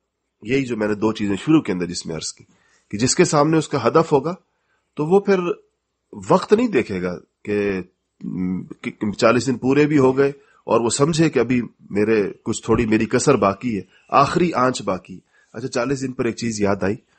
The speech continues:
کہ حضرت تھانوی رحمۃ اللہ علیہ نے اس میں یہ فرمایا کہ یہ دن اس طرح ہیں جیسے مرغی کے پروں کے نیچے انڈوں کو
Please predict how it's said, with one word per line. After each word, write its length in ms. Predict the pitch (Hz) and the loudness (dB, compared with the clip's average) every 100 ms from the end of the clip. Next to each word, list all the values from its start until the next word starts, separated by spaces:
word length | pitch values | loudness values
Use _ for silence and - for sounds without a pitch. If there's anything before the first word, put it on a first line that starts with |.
| _ _ _ - | _ _ _ -8
کہ 60 | 104 | -6
حضرت 160 | 104 | -4
تھانوی 240 | 107 104 117 | -4 -2 -2
رحمۃ 180 | 104 104 | -4 -4
اللہ 160 | 101 | -2
علیہ 140 | 101 101 | 0 -2
نے 60 | |
اس 140 | 95 - | -4 -4
میں 60 | 92 | -6
یہ 60 | |
فرمایا 460 | 90 90 87 98 151 _ _ _ _ _ _ | -4 -4 -2 -2 -6 _ _ _ _ _ _
کہ 420 | 104 101 98 95 92 - - _ _ _ _ 107 101 | 0 2 2 0 -2 -6 -10 _ _ _ _ -10 -4
یہ 260 | 117 110 - | 0 0 -2
دن 320 | 95 101 120 113 - | -4 0 0 0 -4
اس 200 | 123 - | -6 2
طرح 200 | 143 123 | 4 4
ہیں 300 | 90 98 127 - _ _ _ _ _ | 2 -4 -6 -12 _ _ _ _ _
جیسے 680 | 104 113 113 117 104 123 135 _ _ _ _ _ | 0 0 0 -2 -4 -4 -12 _ _ _ _ _
مرغی 440 | 90 120 135 147 147 | -2 0 2 0 0
کے 180 | 127 | -2
پروں 360 | 104 107 117 113 | -2 -2 0 0
کے 160 | 107 95 | -2 -2
نیچے 520 | 95 90 98 113 135 - _ _ _ _ _ _ _ | -4 -4 -4 -4 -8 -14 _ _ _ _ _ _ _
انڈوں 400 | 120 123 135 123 | 2 4 6 4
کو 380 | 92 101 101 | 4 0 0